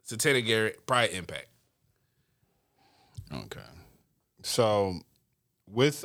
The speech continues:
Speaker 2: all these releases, a lot of people have been,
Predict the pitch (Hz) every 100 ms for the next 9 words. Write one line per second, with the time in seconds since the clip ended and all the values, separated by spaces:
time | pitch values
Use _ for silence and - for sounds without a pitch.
0 | - 110 107 104 101 98 92 92 87 90
1 | 87 85 - - - _ _ _ _ _
2 | _ _ _ _ _ _ _ _ _ _
3 | _ _ _ _ _ _ _ _ _ 101
4 | 95 113 127 135 - 117 104 - 95 87
5 | 87 87 - 104 90 90 87 85 85 82
6 | 76 71